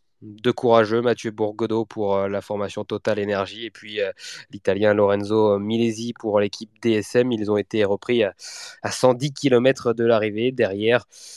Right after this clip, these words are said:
une longue étape, euh, une longue procession, même si on a eu, euh,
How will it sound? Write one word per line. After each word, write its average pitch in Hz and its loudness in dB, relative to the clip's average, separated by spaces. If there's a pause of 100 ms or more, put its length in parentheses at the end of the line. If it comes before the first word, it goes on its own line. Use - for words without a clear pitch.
(640)
une 110 -8
longue 156 4
étape, 156 4 (200)
euh, 107 -4
une 107 -8
longue 135 -6
procession, 139 -6
même 123 -2
si - -8
on 113 -2
a 110 -2
eu, 117 -2
euh, 104 0